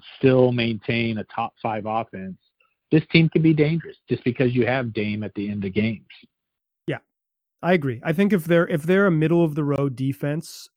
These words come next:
Speaker 2: uh, they, they'll have a, they'll have a chance to be a real threat, but they're, they got a long way to go to get there. I mean, they're just not, they're not there yet. And they don't, um, you know, to use a real nerd term, they don't have a lot of indicators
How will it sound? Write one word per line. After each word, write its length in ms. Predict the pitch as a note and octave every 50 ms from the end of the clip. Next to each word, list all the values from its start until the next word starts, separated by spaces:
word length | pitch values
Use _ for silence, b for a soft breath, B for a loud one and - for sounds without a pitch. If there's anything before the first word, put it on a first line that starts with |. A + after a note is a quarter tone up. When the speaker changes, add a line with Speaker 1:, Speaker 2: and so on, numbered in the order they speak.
| _ - -
Speaker 2:
uh, 400 | C3+ B2+ B2 B2 B2 B2 B2 B2 A#2 A#2+ A#2+
they, 440 | C#3 C3+ C3 C3 C3 C3 B2+ B2 A#2+ b b b b b b b b b
they'll 300 | C3 A#2+ C#3 C3 C3 A#2
have 240 | A2 C3 C3 A#2+ A#2
a, 120 | B2 C3 - -
they'll 180 | D3 D#3 D#3+
have 160 | E3 E3+ E3
a 40 | F3+
chance 300 | - - F3+ E3+ D#3+ -
to 80 | - D#3+
be 180 | C3+ D3 D3
a 60 | C#3 B2+
real 220 | B2 C3 C3 B2
threat, 540 | - - - - C3 - - - - - - - D#3 C#3
but 240 | D3+ C3 B2 C3+ - - F#3 - _ _ _ -
they're, 260 | - F3 A3 A#3 G#3+
they 80 | F3 G#3+
got 140 | G3 F3 D3
a 40 |
long 200 | C#3 D3 D3+ D3+
way 100 | D3 C#3+
to 60 | C3+ C3
go 120 | A#2+ G#2
to 60 | A#2
get 180 | C3 - C3 - -
there. 160 | - - -
I 60 | -
mean, 120 | D3+ C#3 C3+
they're 120 | D3+ E3
just 120 | D#3 B2+ B2+
not, 280 | C3+ C3 C#3 - C3+
they're 120 | C#3 D3+ C#3+
not 240 | C#3+ C#3 D3 D#3
there 200 | C3 D3 C#3+ C#3+
yet. 280 | C3+ C3+ B2+ B2+ B2+ - _ -
And 140 | - B2+ B2
they 80 | B2+
don't, 280 | A#2+ C3 C3 C3 C3+ - b b b b b b b b
um, 360 | C3 A#2+ A#2+ A#2+ A#2 A#2 A2+ - _ _ _ _ _ _ _ _ _ _ _ _ _
you 80 | - C#3+
know, 120 | B2+ B2
to 120 | A#2+ - C#3
use 220 | C3+ C#3 C#3 B2
a 80 | C3 B2
real 160 | C3 C3+ C3
nerd 280 | B2+ D3 E3 F3 D#3+
term, 180 | - D3 C3+ B2+
they 60 | D3
don't 100 | F3 G3+
have 100 | G#3 F#3+
a 20 | F3
lot 160 | E3+ D3+ C3
of 80 | B2+
indicators 760 | - E3+ F3 D#3 C#3 - - B2+ A#2 A#2 B2 B2+ - - -